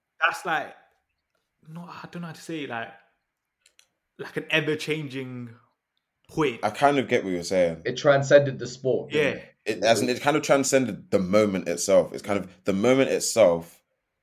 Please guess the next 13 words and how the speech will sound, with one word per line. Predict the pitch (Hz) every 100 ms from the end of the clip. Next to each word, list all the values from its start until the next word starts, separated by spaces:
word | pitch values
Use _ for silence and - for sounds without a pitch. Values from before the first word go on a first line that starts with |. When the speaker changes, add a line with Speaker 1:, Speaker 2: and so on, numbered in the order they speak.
| 87
Speaker 2:
means | 95 107 104 92
more | 95 101 98
in | 87
kind | 95
of, | 90
like, | 87
a | -
wi-, | 78 92 90
a | 87
wider | 82 95 92
scale | 85 95
in | 90
Speaker 1:
The | 85